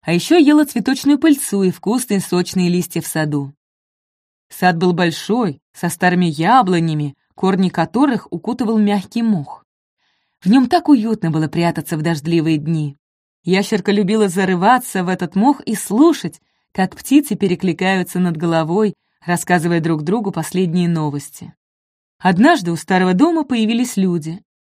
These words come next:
Они громко разговаривали и смеялись, а потом стали заносить внутрь коробки с вещами.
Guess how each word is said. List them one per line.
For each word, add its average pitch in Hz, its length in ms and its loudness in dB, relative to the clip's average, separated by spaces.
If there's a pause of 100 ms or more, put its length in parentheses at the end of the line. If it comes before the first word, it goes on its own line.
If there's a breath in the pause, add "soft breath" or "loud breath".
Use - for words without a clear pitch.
(180)
Они 185 220 0
громко 196 360 2
разговаривали 185 720 0
и - 20 0
смеялись, 202 760 -2 (400)
а 175 100 2
потом 320 380 2
стали 240 380 2
заносить 185 480 0
внутрь 285 400 2
коробки 277 460 0
с - 120 -8
вещами. 151 560 -6